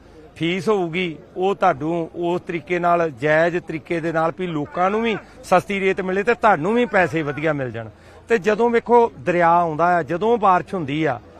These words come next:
ਇਹ ਤੇ ਹਰ ਸਾਲ ਹੀ ਰੇਤ ਪਾ ਜਾਂਦਾ, ਹਰ ਸਾਲ ਉੱਚੀ ਕਰ ਜਾਂਦਾ ਜ਼ਮੀਨ। ਤੇ ਜੇ ਪੁੱਟੀ ਜਾਊ, ਜਦੋਂ ਅਗਲੇ ਸਾਲ ਫੇਰ ਬਰਸਾਤ ਹੋਈ, ਇਹ ਫੇਰ ਰੇਤ ਪੈ ਜਾਣੀ ਹੈ।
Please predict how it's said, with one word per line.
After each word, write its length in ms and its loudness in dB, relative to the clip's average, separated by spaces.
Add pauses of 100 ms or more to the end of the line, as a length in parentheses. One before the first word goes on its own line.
(340)
ਇਹ 100 4
ਤੇ 120 6
ਹਰ 180 6
ਸਾਲ 320 6
ਹੀ 240 0
ਰੇਤ 260 4
ਪਾ 240 4
ਜਾਂਦਾ, 420 4
ਹਰ 200 4
ਸਾਲ 280 6
ਉੱਚੀ 320 -6
ਕਰ 200 2
ਜਾਂਦਾ 260 -2
ਜ਼ਮੀਨ। 360 -6 (460)
ਤੇ 100 2
ਜੇ 140 4
ਪੁੱਟੀ 360 -4
ਜਾਊ, 300 2 (320)
ਜਦੋਂ 300 -2
ਅਗਲੇ 160 0
ਸਾਲ 180 2
ਫੇਰ 220 -2
ਬਰਸਾਤ 460 2
ਹੋਈ, 240 -4
ਇਹ 80 -4
ਫੇਰ 280 -6
ਰੇਤ 200 0
ਪੈ 180 -2
ਜਾਣੀ 260 -8
ਹੈ। 60 -12